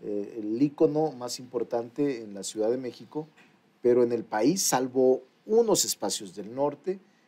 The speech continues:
que todavía nos falta trabajar, pero creo que las dos posibilidades se pueden dar. Y en la Ciudad de México ya es mayoría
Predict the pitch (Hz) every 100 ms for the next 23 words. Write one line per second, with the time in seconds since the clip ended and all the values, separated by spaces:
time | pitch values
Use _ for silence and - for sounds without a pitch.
0 | _ - 104 127 120 117 120 110 110 -
1 | 107 117 - 151 160 _ _ _ _ -
2 | 117 113 113 135 190 185 165 123 104 90
3 | 110 170 - 170 - 107 120 117 107 117
4 | 107 101 110 151 - _ _ _ _ -
5 | 131 131 127 123 123 127 123 120 180 185
6 | 175 165 - 165 160 - _ _ _ _
7 | 156 156 165 160 - 143 156 156 139 143
8 | 208 196 98